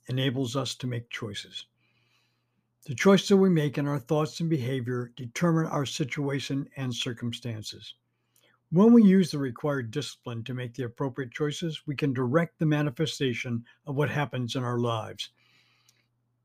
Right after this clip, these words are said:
Poor choices will produce stressful results.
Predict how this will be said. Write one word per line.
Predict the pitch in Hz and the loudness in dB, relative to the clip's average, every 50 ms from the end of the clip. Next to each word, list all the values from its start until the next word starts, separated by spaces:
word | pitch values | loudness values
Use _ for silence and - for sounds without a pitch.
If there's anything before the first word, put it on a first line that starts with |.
| _ _ | _ _
Poor | - 208 240 233 | 4 10 10 10
choices | 233 233 - 185 190 175 156 - 143 127 | 10 10 6 6 6 6 6 4 0 -2
will | 117 127 143 120 | 0 0 0 0
produce | 117 151 135 147 143 - | 0 0 0 0 0 0
stressful | - - - 151 147 135 - - - 139 | -4 -4 -2 -2 -2 -2 -4 -6 -6 -4
results. | 135 131 123 113 123 120 107 104 98 - - _ | -4 -4 -4 -6 -6 -6 -8 -8 -12 -16 -20 _